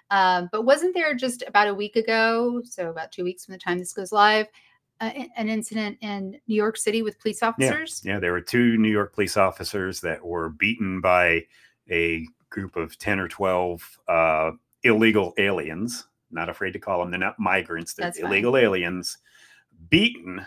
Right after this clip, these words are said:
Speaker 2: kicked, punched while they're on the ground. They arrest, I think, four or six of 'em, and they, uh,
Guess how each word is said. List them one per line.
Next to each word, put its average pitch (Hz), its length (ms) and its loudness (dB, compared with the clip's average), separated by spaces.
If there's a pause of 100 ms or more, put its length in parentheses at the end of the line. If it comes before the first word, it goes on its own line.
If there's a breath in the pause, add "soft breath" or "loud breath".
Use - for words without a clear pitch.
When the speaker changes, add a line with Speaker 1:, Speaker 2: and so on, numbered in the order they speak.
(220 loud breath)
Speaker 2:
kicked, - 540 -2
punched 131 520 -4 (240)
while 104 240 2
they're 95 260 -4
on 131 160 2
the 127 80 -4
ground. 92 600 -4 (680 soft breath)
They 98 240 2
arrest, 113 760 0
I 95 140 0
think, 95 400 -2 (240)
four 120 340 0
or 87 60 -6
six - 360 -4
of 110 180 0
'em, 101 340 -4 (840)
and 98 140 -2
they, 95 140 2
uh, 95 220 0